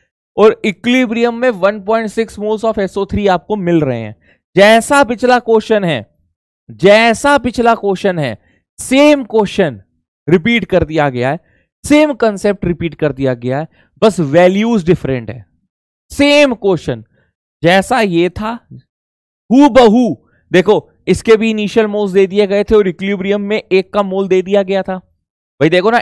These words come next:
ए टू का मोल यहां से जो आया वो एक्स आया, लेकिन क्वेश्चन में क्या कह रहा है, इक्विलिब्रियम में ए टू के मोल टू हैं, यानी कि एक्स की वैल्यू टू है। यही काम किए थे ना, सेम काम बेटा यहां पर करना है,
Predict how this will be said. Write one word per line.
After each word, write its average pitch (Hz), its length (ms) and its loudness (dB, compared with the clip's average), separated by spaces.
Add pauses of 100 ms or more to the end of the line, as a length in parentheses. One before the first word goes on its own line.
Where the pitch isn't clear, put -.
ए 190 120 6
टू 233 180 -4
का 233 140 4
मोल 233 320 2 (300)
यहां 196 460 2
से 254 180 -2
जो 240 140 0
आया 233 200 2
वो 247 140 4
एक्स 226 260 0
आया, 151 260 2
लेकिन 180 360 -2
क्वेश्चन - 680 2
में 247 140 -2
क्या 247 120 4
कह 240 140 0
रहा 226 80 4
है, 202 60 4
इक्विलिब्रियम 233 480 -2
में 233 120 0
ए 220 80 4
टू 226 140 -4
के 233 100 -4
मोल 233 240 2
टू 254 200 2
हैं, 156 160 4 (240)
यानी 220 220 2
कि 240 140 2
एक्स - 180 -4
की 269 140 0
वैल्यू 262 300 6
टू 285 220 6
है। 156 160 6 (580)
यही 180 280 6
काम 240 300 4
किए 202 240 2
थे 185 120 2
ना, 233 220 4 (320)
सेम 294 480 2
काम 254 340 4
बेटा 220 200 4
यहां 190 220 2
पर 165 160 -4
करना 143 280 -2
है, 104 160 -8